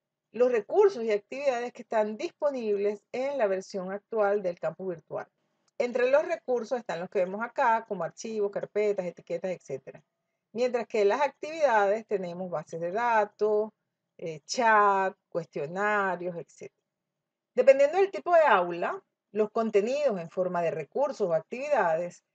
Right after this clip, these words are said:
se colocan ya sea en el bloque central o en bloques laterales a través del Net Sidebar.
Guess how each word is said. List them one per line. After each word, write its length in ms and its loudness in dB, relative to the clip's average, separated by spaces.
se 140 -2
colocan 580 2
ya 200 -2
sea 440 0
en 160 -2
el 80 -4
bloque 360 -4
central 840 -2
o 140 4
en 140 0
bloques 500 0
laterales 800 0
a 120 -6
través 400 0
del 260 -4
Net 180 -4
Sidebar. 500 -6